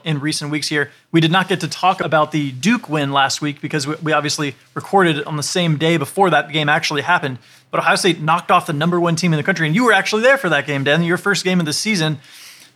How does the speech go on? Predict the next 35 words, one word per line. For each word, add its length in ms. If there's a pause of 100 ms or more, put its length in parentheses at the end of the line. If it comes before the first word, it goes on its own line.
(240)
The 80
fans 340
stormed 360
the 60
court 240
at 100
the 40
Schott. 340
I've 120
never 180
seen 200
that 180
before, 260
I 60
don't 200
think. 240 (360)
And 100
it 40
was 140
quite 260
the 60
scene. 280
What 100
did 160
you 140
make 240
of 160
that 200
huge 300
win 260
for 300
Chris 220
Holtmann 180
and 80
company? 240